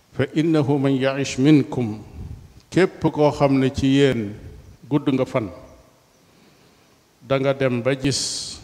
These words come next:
ak juuyoo gu bare, bare bari ci sama biir xeet wi. "Fa sa yara ixtilaafan kathiran"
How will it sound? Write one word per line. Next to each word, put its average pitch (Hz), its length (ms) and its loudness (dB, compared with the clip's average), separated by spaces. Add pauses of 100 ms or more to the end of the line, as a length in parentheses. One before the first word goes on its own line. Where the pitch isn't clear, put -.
(1120)
ak 135 140 -2 (180)
juuyoo 131 540 2
gu 123 120 -4
bare, 135 460 0
bare 127 340 0
bari 123 320 -2 (600)
ci 143 100 -6
sama 127 220 -2
biir 113 220 -6
xeet 110 300 -12
wi. 107 80 -16 (760)
"Fa - 180 0
sa 127 160 -4
yara 135 260 2
ixtilaafan 135 960 0
kathiran" 131 640 0